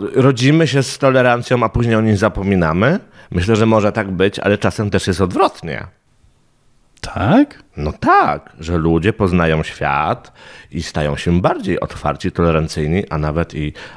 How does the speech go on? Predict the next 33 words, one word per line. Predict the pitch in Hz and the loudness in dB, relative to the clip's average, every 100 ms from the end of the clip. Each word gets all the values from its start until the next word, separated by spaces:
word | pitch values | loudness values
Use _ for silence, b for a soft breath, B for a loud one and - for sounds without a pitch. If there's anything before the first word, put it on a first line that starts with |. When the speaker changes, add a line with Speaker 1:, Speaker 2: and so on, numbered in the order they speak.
| B | B
Speaker 1:
akceptujący. | - - - - - _ 76 71 73 95 90 - 73 - _ _ _ _ _ b b b b b b b b _ _ _ - - | -8 -8 -8 -6 -8 _ -2 0 0 0 -2 -4 -8 -8 _ _ _ _ _ b b b b b b b b _ _ _ -12 -4
Speaker 2:
A | 123 | 2
to | 151 | 2
jest | - - | 0 -4
ciekawe, | - 135 104 | -4 -2 -2
co | - 95 | -2 -2
mówisz, | 92 92 - - _ - | -2 -4 -8 -12 _ -2
bo | 113 113 | 2 4
myślałem | 120 127 - 143 143 | 4 2 2 4 4
właśnie, | 143 139 143 | 2 2 2
że | 127 135 131 127 B B | 4 4 2 0 B B
patrząc | - 147 139 123 | -4 -2 -2 -2
chociażby | 135 127 127 127 | -2 0 2 4
na | 127 | 4
dzieci, | 117 120 117 - 156 190 - - _ _ - | 4 2 0 2 4 4 0 -14 _ _ -4
że | 123 135 | 2 4
one, | 143 139 | 4 4
wiesz, | 117 113 | 2 2
nie, | 127 131 127 | 4 6 6
nie | 127 | 6
rozpoznają, | 127 - 131 131 135 117 113 113 110 - - 135 | 4 2 4 6 6 4 4 2 0 -8 -10 0
może | 127 123 | 2 4
rozpoznają, | 120 - 123 139 127 123 | 0 2 4 6 4 4
ale | 120 120 | 4 4
nie, | 120 120 | 4 4
nie | 123 | 4
zwracają | 117 120 127 | 2 2 4
na | 120 | 2
to | 127 | 4
uwagi, | 123 123 131 107 | 4 4 2 0
czy | 104 101 | -6 -6
ktoś | 104 98 | -4 -2
jest | 104 - | -2 -4